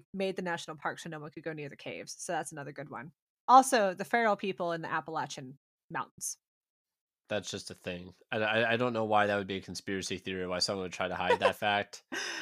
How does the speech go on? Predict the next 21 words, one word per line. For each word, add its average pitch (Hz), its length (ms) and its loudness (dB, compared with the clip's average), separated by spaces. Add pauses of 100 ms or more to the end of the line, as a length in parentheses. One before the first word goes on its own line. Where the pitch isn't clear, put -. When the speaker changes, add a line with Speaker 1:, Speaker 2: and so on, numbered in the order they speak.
(200)
Speaker 1:
But 254 140 6
anyway, 247 340 6
that's 240 300 8
all 302 180 10
I 254 120 10
have 208 280 6
on 196 140 4
flat 190 300 4
earthers. 175 460 -4
I 277 140 10
wanted 269 340 6
it 240 160 2
to 247 100 0
be 226 160 -2
chaotic. 190 640 4
I 294 140 8
wanted 277 340 6
it 247 160 4
to 220 80 -8
be 233 120 -2
crazy. 165 680 -2